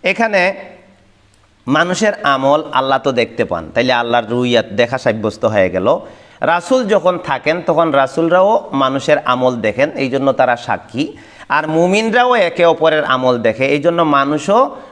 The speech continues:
মানুষের সাক্ষী। এই জন্য কোনো মানুষ মারা গেলে যদি মানুষ তারে ভালো বলে সাক্ষী দেয়, এটা আল্লাহর কাছে একটা গ্রহণযোগ্যতা পায়। আমরা কে কী করি এটা আমরা জানি না অনেকে, এটা একটা সাক্ষী, মানুষ মানুষের সাক্ষী হয়ে যায়।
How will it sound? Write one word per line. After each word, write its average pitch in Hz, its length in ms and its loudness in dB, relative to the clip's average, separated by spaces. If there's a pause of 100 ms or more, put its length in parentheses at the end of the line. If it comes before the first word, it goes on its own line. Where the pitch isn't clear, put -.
মানুষের 156 420 0
সাক্ষী। - 540 -8 (400)
এই 131 100 -4
জন্য 170 500 4
কোনো 156 180 2
মানুষ 147 560 -2
মারা 127 300 0
গেলে 131 240 0
যদি 127 540 -6
মানুষ 117 460 -4
তারে 113 380 2
ভালো 123 280 0
বলে 123 240 0
সাক্ষী 120 420 -6
দেয়, 117 260 0 (100)
এটা 113 240 -2
আল্লাহর 113 240 -2
কাছে 131 260 -4
একটা 123 200 -4
গ্রহণযোগ্যতা 107 760 -6
পায়। 73 240 -12 (360)
আমরা 147 220 -2
কে 165 180 -2
কী 165 180 -2
করি 156 240 0
এটা 139 140 0
আমরা 139 180 0
জানি 131 240 0
না 147 140 2
অনেকে, 143 380 0 (400)
এটা 175 220 0
একটা 170 200 -2
সাক্ষী, - 460 -8 (160)
মানুষ 165 440 -2
মানুষের 139 400 -4
সাক্ষী - 400 -10
হয়ে 82 180 -10
যায়। - 160 -20